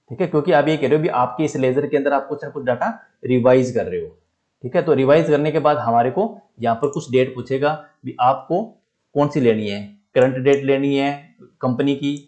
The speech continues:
date of last entry लेनी है, today computer की date लेनी है या फिर tomorrow computer की date लेनी है। अगर आपको date वैसे डालनी है तो आप new effective date भी डाल सकते हो। अब मान लीजिए हमने यहाँ पर दे दिया भी customer ने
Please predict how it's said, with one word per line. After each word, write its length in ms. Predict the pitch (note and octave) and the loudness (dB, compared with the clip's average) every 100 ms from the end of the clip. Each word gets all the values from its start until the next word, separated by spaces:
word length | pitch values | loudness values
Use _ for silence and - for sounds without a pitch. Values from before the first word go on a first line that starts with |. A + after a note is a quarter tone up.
| _ A2 | _ -4
date 240 | A#2+ C3 | 0 2
of 140 | C#3 B2+ | 2 2
last 260 | A2+ B2+ | 0 0
entry 220 | D3+ C3+ B2+ | -6 -4 -2
लेनी 240 | C3 C3+ | 0 0
है, 100 | C3+ | -2
today 260 | C3+ C3 B2+ | -2 -2 -2
computer 400 | B2 B2+ B2+ C#3+ | -2 -4 -6 -6
की 140 | D3+ | -4
date 240 | C#3 C#3 | 0 0
लेनी 280 | C3+ C3 C#3 | -2 -6 -6
है 120 | C3 | -8
या 80 | C3 | -6
फिर 240 | C3 C#3+ A2+ _ - _ _ _ - | -6 -8 -12 _ -20 _ _ _ 0
tomorrow 380 | C#3 C3 D#3+ F#3+ | 4 6 4 2
computer 420 | C#3 C3 B2 A#2 | -2 0 -2 -2
की 100 | A#2 | -2
date 240 | G2+ F#2 | -2 -4
लेनी 180 | F2+ F2 | -8 -12
है। 180 | F2 - _ - | -16 -20 _ -4
अगर 220 | C#3+ F3+ D3 | 0 0 2
आपको 380 | B2 B2 - F3 | 0 0 0 0
date 280 | C3+ C#3+ C#3+ | 4 2 4
वैसे 280 | B2 B2+ E3+ | -2 0 2
डालनी 360 | D3+ C#3+ C#3+ | 2 2 -2
है 100 | E3+ E3+ | -4 -6
तो 60 | |
आप 340 | - C3 C#3+ A#3+ - _ B2 | 0 0 0 -6 -12 _ -4
new 320 | C3 E3+ - | 2 2 0
effective 400 | - A#2 - C#3 | -4 -8 -2 2
date 220 | B2+ A#2 | 2 2
भी 100 | B2+ C3 - _ _ - | 0 -4 -6 _ _ -6
डाल 240 | B2 A#2+ G#2+ | 6 6 6
सकते 300 | G#2+ - F2+ | -4 -10 -12
हो। 140 | E2+ _ _ _ | -14 _ _ _
अब 160 | F3 E3+ | -4 -2
मान 200 | E3 C#3+ | 0 0
लीजिए 240 | D3+ D3 D#3 | 2 0 -2
हमने 240 | D3+ D#3+ | -2 -2
यहाँ 240 | D#3 A2+ A2 | 0 0 2
पर 180 | D3+ | 0
दे 100 | B2 | 0
दिया 180 | A2 C3+ | 0 0
भी 100 | C#3 | 0
customer 440 | C#3 C3 - C3+ B2+ | -2 -4 -4 -4 -4
ने 140 | D3 | -4